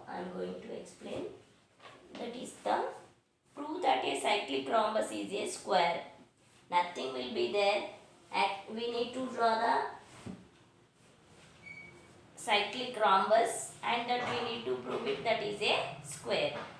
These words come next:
Very simple. Basically, cyclic rhombus, it will become a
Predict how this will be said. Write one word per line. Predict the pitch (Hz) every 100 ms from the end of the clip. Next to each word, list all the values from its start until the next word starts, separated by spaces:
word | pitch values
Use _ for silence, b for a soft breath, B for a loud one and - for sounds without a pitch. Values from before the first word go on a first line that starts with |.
| - -
Very | 117 - -
simple. | - - - - -
Basically, | 214 220 - 247 381 415 - - - - - -
cyclic | 208 208 214 - - - - - - - -
rhombus, | 214 208 208 220 233 - - - - - - - -
it | 196 214
will | 247 -
become | - 214 220
a | - - -